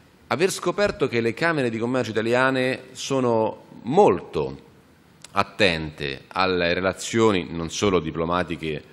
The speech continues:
e politiche, ma anche commerciali con il vostro paese. Eh, ho guardato gli esempi di missioni, iniziative di incoming e di outgoing fatti dalle nostre camere di commercio.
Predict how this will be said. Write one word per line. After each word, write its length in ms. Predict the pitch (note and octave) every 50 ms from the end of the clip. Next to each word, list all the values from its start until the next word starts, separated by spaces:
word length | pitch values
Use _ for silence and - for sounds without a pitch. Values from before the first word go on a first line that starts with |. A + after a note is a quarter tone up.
| - - - - - -
e 120 | - D#2 D2
politiche, 500 | - D2+ D2+ F2 G2+ F#2+ - E2 D2 D2+
ma 140 | D2+ D#2+ F2+
anche 240 | G2 F#2+ - F#2+
commerciali 680 | - - A2+ G2+ G2+ F#2 - - - B2+ F#2+ F#2 F2+ F2+
con 140 | - F2+ F2
il 100 | F2 E2+
vostro 400 | D#2+ E2 D#2+ D#2 - - D#2+ D#2
paese. 500 | D#2 D#2 C#2 A#1+ A1+ A#1 - - - - - - - - - - - - _
Eh, 340 | - - F#2 F2 E2 - - - - - F2+ - - - -
ho 120 | G#2+ A2
guardato 840 | G#2+ A#2 A#2+ B2+ C3 E3 F#3 E3 - B2 A2 G#2 G#2 G2 - - - -
gli 220 | - A2+ A2+ B2
esempi 840 | B2 A2 G2+ A#2 F3+ F3 B2 F2+ D#2+ D2+ D2 - D#2+ D#2 D2 C#2+ C2+ -
di 320 | - F2+ E2+ A2 A2+ G#2 F2+
missioni, 840 | F2 A2 A2+ - - - - - D3+ D3 C3+ A2 F#2 F2 E2 D#2 D#2+
iniziative 640 | F#2 G#2 G#2+ F#2+ - - A2+ G2 G2 C3+ C3 A#2+ A2
di 100 | G#2 G#2
incoming 680 | G#2 G2 - - C3 B2+ A2+ G2 F#2+ F2 E2 E2+ E2+
e 80 | E2+
di 100 | E2+ F2+
outgoing 640 | F2+ F2+ F#2 G2+ A#2 B2 A2 G2 F2 E2 D#2+ D2 D2 -
fatti 460 | - - A#2 A2 - - - F#2 E2
dalle 200 | E2 E2+ E2+ F2
nostre 380 | G#2 C3+ C#3+ - - - F#2
camere 340 | F2 - F#2 F#2 F#2 F2+ F2+
di 100 | F2+ F2+
commercio. 600 | F2+ F#2 G2 A2+ B2+ A#2+ G2 - - - - -